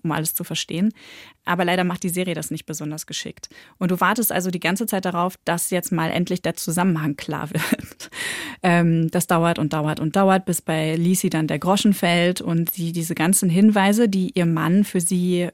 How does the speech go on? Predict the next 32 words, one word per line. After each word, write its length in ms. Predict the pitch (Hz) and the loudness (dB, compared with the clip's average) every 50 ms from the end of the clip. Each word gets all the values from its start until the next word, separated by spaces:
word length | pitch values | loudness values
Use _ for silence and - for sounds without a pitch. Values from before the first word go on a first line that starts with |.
| - _ _ - | -10 _ _ -14
wie 200 | 185 175 - 185 | -12 -8 -6 -4
so 100 | 175 - | -2 -2
eine 140 | 180 180 - | 0 0 0
Art 140 | - - - | 0 -2 -2
Schlitzeljagd 760 | - - 185 180 - - - 185 175 175 170 170 170 - - | -2 -4 -4 -6 -6 -4 -2 -2 0 0 0 0 -2 -4 -4
ja 200 | 170 170 170 170 | -4 -2 -2 -2
in 540 | - - - 165 165 170 165 165 - - - | -2 -4 -4 -2 -2 -2 -2 -2 -4 -4 -2
dem 240 | - 185 180 160 165 | 0 0 0 0 0
Haus 380 | 160 156 160 170 - - - - - | 0 0 0 0 0 -2 -2 -4 -4
bei 260 | - 165 160 165 165 | -2 0 0 0 -2
Freunden, 640 | 175 - - - - 175 165 165 170 - 170 165 160 | -2 -4 -8 -6 -2 0 2 2 2 2 0 0 0
bei 380 | 165 165 160 160 160 165 165 170 | 0 0 0 0 0 0 0 -2
f-, 320 | 165 - - - - - _ - 202 - - - - - - | -4 -6 -10 -20 -20 -20 _ -16 -14 -14 -12 -14 -12 -6 -2
anderen 440 | 175 175 180 180 170 170 170 165 160 | 0 2 2 2 2 2 0 0 0
bekannten 480 | 170 - - - 180 196 208 - 175 | -2 -4 0 2 2 2 2 2 2
Menschen 380 | 170 170 170 160 - - 165 160 | 2 2 0 0 0 -2 -2 -2
irgendwie 580 | 156 165 170 170 - - 170 160 160 160 165 - - - - - - | -2 -2 -4 -4 -6 -6 -6 -4 -4 -4 -6 -8 -12 -18 -20 -20 -8
für 140 | - - | -4 0
sie 100 | 165 175 | 2 2
hinterlassen 640 | 180 175 170 170 156 151 151 160 175 - 214 202 190 | 2 2 0 0 -2 -2 -2 -2 0 2 4 4 4
hat, 240 | 202 202 208 - - - - - - - _ _ _ _ _ _ | 4 4 2 0 -4 -14 -16 -20 -20 -20 _ _ _ _ _ _
als 140 | - 175 165 | -6 -4 -4
sie 80 | - 165 | -2 -4
die 100 | 170 156 | -4 -2
findet, 540 | - - 202 196 196 196 202 196 - - - _ _ _ _ _ - | 2 4 6 6 6 6 4 0 -2 -6 -14 _ _ _ _ _ -6
dass 140 | - 185 - | -4 -4 -2
sie 160 | - 175 - _ _ - | -2 -2 -4 _ _ -2
dann 480 | - 170 160 165 170 170 175 175 170 - - | 2 4 4 4 4 4 4 2 0 -2 -2
den 180 | 170 165 165 165 - | 0 0 -2 -2 -2
Weg 420 | - 180 170 170 170 165 - - - _ | 0 2 2 2 2 -2 -4 -10 -12 _
dahin 460 | - 170 160 156 143 - 185 196 185 | -6 -4 -4 -2 2 6 6 6 6
findet. 560 | 170 - - - 165 156 160 - - - - | 4 2 -2 -4 -2 -2 -2 -4 -8 -10 -14